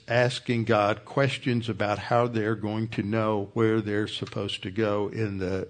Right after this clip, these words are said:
in the desert. And God said, "My presence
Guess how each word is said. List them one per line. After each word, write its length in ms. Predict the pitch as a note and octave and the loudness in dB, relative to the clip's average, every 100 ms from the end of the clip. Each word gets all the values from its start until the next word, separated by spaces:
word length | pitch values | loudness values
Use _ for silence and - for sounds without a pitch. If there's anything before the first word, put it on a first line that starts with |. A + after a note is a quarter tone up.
| - | -4
in 200 | A#2 G2+ | -4 -2
the 140 | F#2 F#2 - - | -6 -8 -16 -2
desert. 440 | B2+ B2+ G#2+ G#2+ C3 - - - - - _ - - | 4 4 2 -4 -8 -16 -20 -20 -20 -20 _ -20 0
And 260 | A#2+ B2 A#2 | 4 4 4
God 300 | C3+ D3+ - | 4 4 2
said, 360 | B2 A#2+ A#2 | 4 4 4
"My 360 | A#2+ A#2 C3+ C#3+ | 2 4 4 4
presence 880 | C3+ - B2+ B2 A2+ A2 D3 - | 0 0 6 6 6 -2 -4 -8